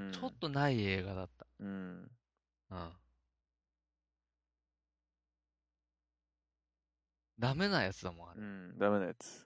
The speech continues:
Speaker 1: うん。もう、いいよ、痛む人は。
Speaker 2: <laughs> いいよ。
Speaker 1: うん、もういい。
Speaker 2: いいよね。
Speaker 1: うん。
Speaker 2: そうだよね。
Speaker 1: あ、いや、大竹しのぶか、でも。大竹しのぶだったっけ？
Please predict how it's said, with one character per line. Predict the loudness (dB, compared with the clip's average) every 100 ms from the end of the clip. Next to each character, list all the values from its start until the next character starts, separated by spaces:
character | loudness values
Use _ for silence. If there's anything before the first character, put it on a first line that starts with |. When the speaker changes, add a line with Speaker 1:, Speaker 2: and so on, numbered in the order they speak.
| -4
Speaker 1:
う |
ん。 | -2 -2 _
も | -2 -2 -2 -8 _ _
う、 | 2
い |
い |
よ、 | 4 2
痛 | -4 -10
む | -10
人 | -6 -6
は。 | -6 _ _ _ _ _ _ _ _ _ _ _ _ _ _ _ _ _ _ _ _ _ 0
Speaker 2:
<laughs> | 4 6 4 4 2 2
い | 2
い | 2 0
よ。 | -6
Speaker 1:
う | -10
ん、 | -10 -6
も | 0
う |
い | 0
い。 | -2 -14 -12 -12 -12 -12 -12 -12 0
Speaker 2:
い |
い | 2
よ | 2
ね。 | -2 -6 -8
Speaker 1:
う |
ん。 | -10 -8 -8
Speaker 2:
そ |
う | 0
だ |
よ | 4 12
ね。 |
Speaker 1:
あ、 | 12
い | 12
や、 |
大 | 12
竹 | 12 12 12
し |
の | 10
ぶ | 10
か、 | 12 12
で | 12
も。 | 2 -6 _
大 | 8
竹 | 10 10
し | 8
の | 8
ぶ |
だ | 8
っ |
た | 8 2
っ |
け？ | 4 2